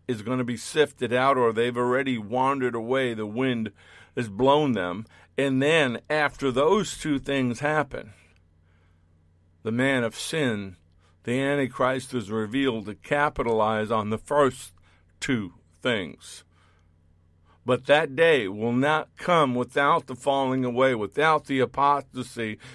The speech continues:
which is growing. In that rapture, that snatching away, looking for the blessed hope and glorious appearing of our God and Savior,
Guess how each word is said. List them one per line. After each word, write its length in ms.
which 340
is 180
growing. 480
In 140
that 220
rapture, 720
that 340
snatching 800
away, 440
looking 480
for 160
the 100
blessed 520
hope 420
and 120
glorious 560
appearing 540
of 160
our 140
God 500
and 180
Savior, 760